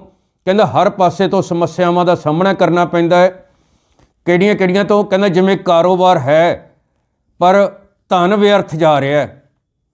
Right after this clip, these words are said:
ਕਾਰੋਬਾਰ, ਕਾਰੋਬਾਰ ਤਾਂ ਅਸੀਂ ਸਾਰੇ ਹੀ ਕਰਦੇ ਹਾਂ, ਹਰ ਇੱਕ ਬੰਦੇ ਦਾ, ਕਿਸੇ ਦਾ ਛੋਟਾ ਕਾਰੋਬਾਰ ਹੈ, ਕਿਸੇ ਦਾ ਵੱਡਾ ਕਾਰੋਬਾਰ ਹੈ। ਇੱਕ ਜਿਹੜਾ ਦਿਹਾੜੀਦਾਰ ਮਜ਼ਦੂਰ ਹੈ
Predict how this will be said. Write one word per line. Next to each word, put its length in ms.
ਕਾਰੋਬਾਰ, 540
ਕਾਰੋਬਾਰ 440
ਤਾਂ 140
ਅਸੀਂ 140
ਸਾਰੇ 240
ਹੀ 60
ਕਰਦੇ 280
ਹਾਂ, 180
ਹਰ 400
ਇੱਕ 180
ਬੰਦੇ 280
ਦਾ, 100
ਕਿਸੇ 200
ਦਾ 100
ਛੋਟਾ 400
ਕਾਰੋਬਾਰ 480
ਹੈ, 100
ਕਿਸੇ 220
ਦਾ 100
ਵੱਡਾ 300
ਕਾਰੋਬਾਰ 540
ਹੈ। 300
ਇੱਕ 220
ਜਿਹੜਾ 260
ਦਿਹਾੜੀਦਾਰ 680
ਮਜ਼ਦੂਰ 520
ਹੈ 400